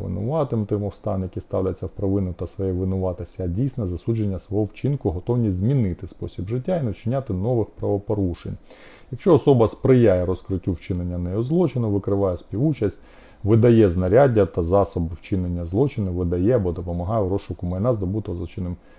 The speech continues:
шляхом, надає інші докази того, добровільно відшкодовує завдані збитки або усуває завдану шкоду, такі дії об'єктивно підтверджують щире каяття особи.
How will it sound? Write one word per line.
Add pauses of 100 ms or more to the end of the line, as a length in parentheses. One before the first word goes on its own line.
шляхом,
надає
інші
докази
того,
добровільно
відшкодовує
завдані
збитки (440)
або
усуває
завдану
шкоду,
такі
дії
об'єктивно
підтверджують
щире
каяття
особи.